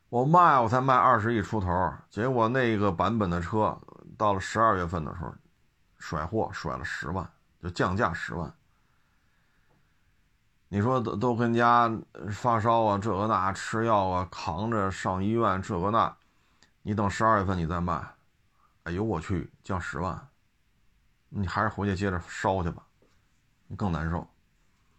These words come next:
所以你看那个接回来就在那儿打电话，这个那个那个这个，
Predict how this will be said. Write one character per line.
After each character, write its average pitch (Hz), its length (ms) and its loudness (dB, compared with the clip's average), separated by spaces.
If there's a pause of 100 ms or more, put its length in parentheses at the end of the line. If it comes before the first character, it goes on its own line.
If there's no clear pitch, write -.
(540)
所 120 160 -4
以 139 40 2
你 143 60 4
看 139 140 6
那 147 160 6
个 123 140 4
接 135 240 2
回 127 160 4
来 120 560 4
就 120 160 -2
在 123 80 2
那 113 60 2
儿 104 40 2
打 90 160 0
电 113 220 -2
话， 98 240 2
这 110 120 -6
个 107 140 -2
那 101 200 0
个 107 60 0
那 101 200 0
个 110 80 -2
这 110 60 -2
个， 98 480 -2